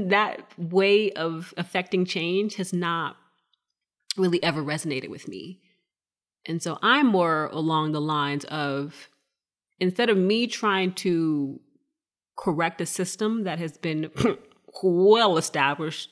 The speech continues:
established for longer than I've been alive. Um, not as long as my soul's been alive, but longer than I've been alive. <laughs> Why don't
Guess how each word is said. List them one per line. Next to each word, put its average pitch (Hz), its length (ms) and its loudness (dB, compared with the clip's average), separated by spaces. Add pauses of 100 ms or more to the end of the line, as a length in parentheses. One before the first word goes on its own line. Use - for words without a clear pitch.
(120)
established 151 640 -2
for 165 220 0
longer 170 360 0
than 123 140 -4 (120)
I've 190 180 4
been 151 100 0
alive. 131 500 0 (760)
Um, 143 240 0
not 180 120 4
as 240 80 0
long 277 140 2
as 254 80 0
my 240 100 0
soul's 262 260 0
been 175 100 -2
alive, 151 300 -4
but 135 140 -6
longer 165 240 0
than 165 160 -4
I've 311 220 4
been 190 120 6
alive. 160 380 6 (920)
<laughs> - 1120 -10
Why 208 540 2
don't 220 560 2